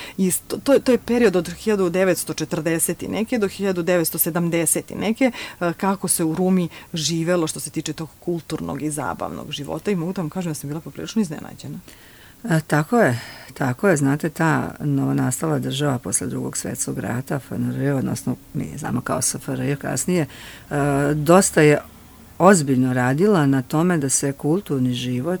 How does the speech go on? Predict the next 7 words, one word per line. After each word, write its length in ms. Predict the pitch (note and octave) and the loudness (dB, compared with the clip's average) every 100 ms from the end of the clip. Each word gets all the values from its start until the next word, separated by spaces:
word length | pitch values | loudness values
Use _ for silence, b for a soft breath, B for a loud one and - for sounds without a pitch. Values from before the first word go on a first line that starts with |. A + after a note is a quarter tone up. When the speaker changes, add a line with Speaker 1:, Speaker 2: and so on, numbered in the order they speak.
| - | -6
Speaker 2:
i 60 | - | -6
kulturno-zabavni 1000 | C#3+ C3+ A#2+ A#2+ B2+ A2+ B2 C3+ A2+ B2 | -4 -2 0 0 0 -2 -2 -2 -2 -4
život, 360 | C3 B2 D3+ - B B B B - | -6 -4 -4 -6 B B B B -6
e, 240 | B2+ B2 - - - | -2 -2 -4 -10 -6
i, 340 | - C#3+ B2+ - - | 0 2 2 -2 -6
e, 120 | C#3 | -6
promoviše 960 | - C3+ C3 C3 C#3+ G#3+ A3+ - E3+ | -2 2 4 4 6 4 4 2 2